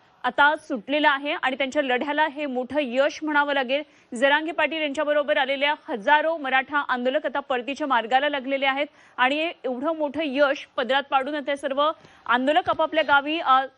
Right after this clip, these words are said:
व्यवस्थित पोहोचतील, सुखरूप पोहोचतील, अशा प्रकारे विखे पाटील यांनी सुद्धा त्यांना शुभेच्छा दिलेल्या आहेत. तर, अ, ही आठ महत्त्वाची दृश्य, दहा महत्त्वाची दृश्य आपण एका बाजूला पाहतोय आणि एका बाजूला, अ, गण-, श्री गणेशाची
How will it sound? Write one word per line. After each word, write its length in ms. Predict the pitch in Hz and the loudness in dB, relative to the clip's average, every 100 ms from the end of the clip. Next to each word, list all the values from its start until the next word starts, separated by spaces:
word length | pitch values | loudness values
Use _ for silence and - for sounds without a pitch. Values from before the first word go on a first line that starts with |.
| _ _ _ 240 | _ _ _ -2
व्यवस्थित 500 | 262 277 359 - 381 | 2 4 2 0 -6
पोहोचतील, 480 | 339 311 302 339 | -2 -2 -2 -6
सुखरूप 480 | 311 302 240 285 330 | -6 -8 -6 -4 -4
पोहोचतील, 520 | 330 277 262 - 302 311 | -2 -2 -2 -4 -2 0
अशा 200 | - 254 | -2 -6
प्रकारे 480 | 277 277 285 294 311 | -4 -2 0 0 0
विखे 260 | 269 247 285 | -4 -6 0
पाटील 320 | 262 247 277 | 0 0 0
यांनी 220 | 269 262 | -4 -4
सुद्धा 280 | 269 233 285 | -8 -8 -6
त्यांना 220 | 262 254 277 | -4 -4 -4
शुभेच्छा 500 | 285 247 285 285 330 | -4 -4 -4 -2 -4
दिलेल्या 340 | 277 277 277 | 0 0 0
आहेत. 420 | 285 - - _ | -2 -8 -20 _
तर, 100 | 285 | 4
अ, 160 | 285 285 269 | 4 2 0
ही 100 | 311 - | -6 2
आठ 260 | 269 302 302 | 2 2 -2
महत्त्वाची 480 | 294 294 294 285 | -4 -2 -2 -4
दृश्य, 260 | 285 277 302 | -4 -4 -2
दहा 280 | 240 254 349 | 2 2 0
महत्त्वाची 440 | 349 339 339 320 | 0 -2 -4 -6
दृश्य 220 | 294 269 | -6 -2
आपण 180 | 294 294 | -2 0
एका 140 | 277 285 | -2 -2
बाजूला 260 | 269 277 | -2 -2
पाहतोय 360 | 285 269 269 285 | 0 0 2 0
आणि 160 | 269 | 0
एका 160 | 262 269 | -2 -4
बाजूला, 320 | 262 254 294 359 _ - - | -4 0 0 0 _ -4 2
अ, 160 | 262 | 4
गण-, 220 | 254 254 | 4 -4
श्री 200 | 262 294 | -4 -4
गणेशाची 460 | 269 262 269 285 302 | -2 -2 -2 -4 -2